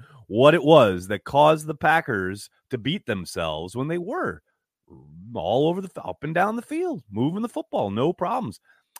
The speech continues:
Red zone seemed to be an issue. Can't quite put my finger on what happened, though.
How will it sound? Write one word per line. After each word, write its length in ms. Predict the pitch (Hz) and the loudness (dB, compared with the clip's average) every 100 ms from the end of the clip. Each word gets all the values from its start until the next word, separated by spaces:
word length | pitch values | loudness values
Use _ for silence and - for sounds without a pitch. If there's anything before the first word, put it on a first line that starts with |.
| _ | _
Red 180 | 254 262 | -6 -4
zone 220 | 233 240 | -2 -4
seemed 220 | - 233 | -4 -6
to 60 | 202 | -6
be 120 | 196 | -4
an 80 | 208 | -6
issue. 240 | 220 - - _ _ _ _ - | -6 -8 -10 _ _ _ _ -14
Can't 280 | 262 285 - | -8 -8 -10
quite 300 | - 214 - | -8 -6 -8
put 160 | - - | -12 -16
my 80 | - - _ | -18 -20 _
finger 520 | 185 180 107 87 80 _ | -4 -2 -2 -4 -8 _
on 120 | 95 98 | -14 -10
what 140 | 92 | -10
happened, 320 | 98 87 73 _ | -12 -16 -18 _
though. 1600 | _ _ _ _ _ _ _ _ _ _ _ _ _ _ - | _ _ _ _ _ _ _ _ _ _ _ _ _ _ -20